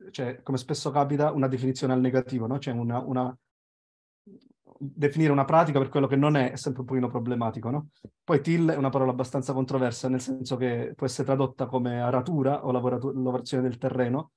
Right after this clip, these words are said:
Ora stavo traducendo un libro negli ultimi, negli ultimi tempi, e c'è stata una discussione con l'editore che diceva, "Eh, ma non puoi usare la parola disturbo, devi usare la parola lavorazione."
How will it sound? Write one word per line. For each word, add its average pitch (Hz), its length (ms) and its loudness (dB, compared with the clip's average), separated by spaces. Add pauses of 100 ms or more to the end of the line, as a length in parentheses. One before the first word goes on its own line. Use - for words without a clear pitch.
(400)
Ora 131 220 0
stavo 127 220 0
traducendo 131 400 2
un 139 60 4
libro 123 420 2 (380)
negli 123 200 -2
ultimi, 123 360 0
negli 123 160 0
ultimi 127 240 0
tempi, 127 400 2
e 113 420 -2
c'è 113 140 -8
stata 127 180 -2
una 120 100 0
discussione 127 440 -2
con 117 100 0
l'editore 143 400 2
che 127 100 0
diceva, 123 400 -2
"Eh, 151 60 -2
ma 131 100 -4
non 131 100 2
puoi 147 120 0
usare 147 160 2
la 135 80 4
parola 135 220 2
disturbo, 131 560 0
devi 147 160 2
usare 147 220 0
la 131 80 2
parola 131 240 2
lavorazione." 123 840 2